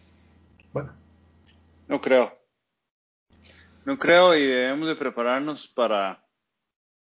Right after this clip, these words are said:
Speaker 2: para tomar lo que sea que vayamos a tomar por la fuerza.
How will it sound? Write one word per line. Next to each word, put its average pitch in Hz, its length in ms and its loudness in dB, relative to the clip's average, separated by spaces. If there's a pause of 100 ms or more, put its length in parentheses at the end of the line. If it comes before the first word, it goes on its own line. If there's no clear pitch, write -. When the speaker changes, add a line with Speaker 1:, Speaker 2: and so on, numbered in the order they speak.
(920)
Speaker 2:
para 107 680 -4 (1400)
tomar 123 480 -2
lo 127 120 -6
que 113 140 -8
sea 127 340 -2
que 127 80 -8
vayamos 120 340 -6
a - 80 -20
tomar 117 320 -6
por 107 120 -10
la 101 100 -8
fuerza. 104 340 -10